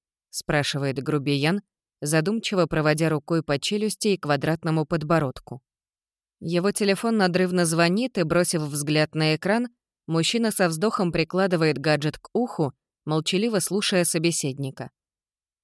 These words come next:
Все это время его взгляд не отрывается от моего.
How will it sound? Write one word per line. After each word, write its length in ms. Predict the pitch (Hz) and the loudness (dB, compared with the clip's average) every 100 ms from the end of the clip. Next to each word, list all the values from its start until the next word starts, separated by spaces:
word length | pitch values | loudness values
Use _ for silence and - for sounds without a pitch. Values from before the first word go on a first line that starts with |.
| _ | _
Все 280 | - - 160 | -6 0 0
это 200 | 151 160 | 2 0
время 340 | 160 190 180 | 0 2 2
его 280 | 151 151 160 | 2 2 0
взгляд 460 | 151 139 156 165 - | 0 0 0 0 -2
не 140 | 156 | -2
отрывается 640 | 147 160 151 151 147 - 147 | -2 -2 0 0 0 0 -2
от 120 | - | -2
моего. 440 | 147 151 147 202 | -2 -2 0 -2